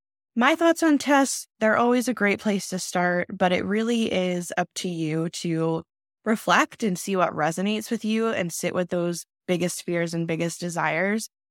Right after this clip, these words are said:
because tests are only as accurate as we allow them to be. Meaning, we're humans, so sometimes we answer questions in ways that we want other people to perceive us.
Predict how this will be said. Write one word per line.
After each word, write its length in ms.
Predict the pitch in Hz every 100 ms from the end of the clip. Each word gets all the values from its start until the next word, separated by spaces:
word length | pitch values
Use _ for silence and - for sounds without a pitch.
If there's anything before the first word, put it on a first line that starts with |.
| _ -
because 260 | 233 233
tests 360 | - 226 220 240
are 160 | 233
only 500 | - 196 196 185 175
as 180 | - 180 -
accurate 720 | 175 - 180 170 160 160 - _ _ _ _ 175
as 260 | 170 160
we 160 | 170 165
allow 300 | 160 151 160
them 160 | 160
to 100 | 175
be. 220 | - - -
Meaning, 600 | 262 330 196 175 180 214 _ _ _ _ _
we're 120 | 269
humans, 580 | 254 196 185 180 240 277
so 140 | - 208
sometimes 560 | 240 240 254 240 226
we 240 | 214 208 -
answer 280 | 190 208
questions 540 | 208 180 180 185 180 175
in 140 | 175
ways 220 | 175 170
that 120 | - 170
we 100 | 170
want 200 | 170 165
other 180 | 165
people 280 | 165 165 -
to 80 | 160
perceive 380 | 160 165 277 262
us. 360 | 247 240 -